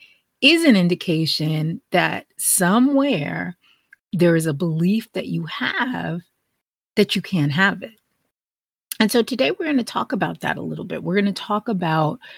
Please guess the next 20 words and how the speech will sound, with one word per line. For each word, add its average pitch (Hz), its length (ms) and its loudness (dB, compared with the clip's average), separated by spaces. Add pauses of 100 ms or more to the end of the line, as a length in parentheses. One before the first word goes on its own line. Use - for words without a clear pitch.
(600)
our 180 180 6
beliefs 180 1000 2
and 170 200 2
how 180 320 2
they 175 300 0
impact 180 680 0
our 160 460 -2 (340)
activities 214 960 0
and - 320 -2 (100)
our 156 140 2
behaviors, 185 1040 0 (840)
and 226 420 4 (280)
how - 260 -2
that - 180 -2
really 220 240 0
shapes - 680 -4
the 196 100 -2
way 170 200 -2
our 165 140 -2
life 160 540 -6